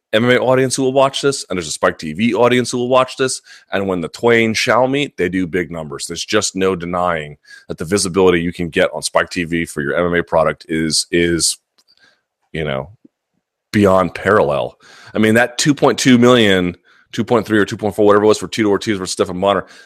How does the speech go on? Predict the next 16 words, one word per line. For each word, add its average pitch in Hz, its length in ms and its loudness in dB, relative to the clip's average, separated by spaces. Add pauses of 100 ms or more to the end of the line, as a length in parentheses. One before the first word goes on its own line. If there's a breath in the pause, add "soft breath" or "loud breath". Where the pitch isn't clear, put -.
that's 120 260 2
only 131 200 2
slightly 117 540 2
less 104 320 2
than 98 160 -2
what 95 100 -2
they 98 120 0
did 98 180 -4
for 101 80 -6
U 104 140 -2
F 104 80 -4
C - 100 -6
on 87 140 -4
Fox. - 680 -6 (760 soft breath)
<laughs> - 160 -10
I 139 320 2